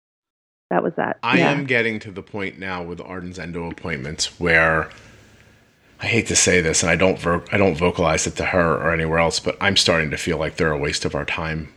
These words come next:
Speaker 2: mostly.
Speaker 1: Do you go every three months?
Speaker 2: I do,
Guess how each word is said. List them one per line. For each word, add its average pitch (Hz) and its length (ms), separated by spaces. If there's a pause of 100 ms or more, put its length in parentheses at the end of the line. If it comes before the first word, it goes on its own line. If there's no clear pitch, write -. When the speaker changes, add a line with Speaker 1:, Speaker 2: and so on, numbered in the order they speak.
Speaker 2:
mostly. 78 460 (640)
Speaker 1:
Do 226 100
you 240 80
go 240 160
every 214 220
three 220 220
months? 196 300 (120)
Speaker 2:
I 87 100
do, 82 340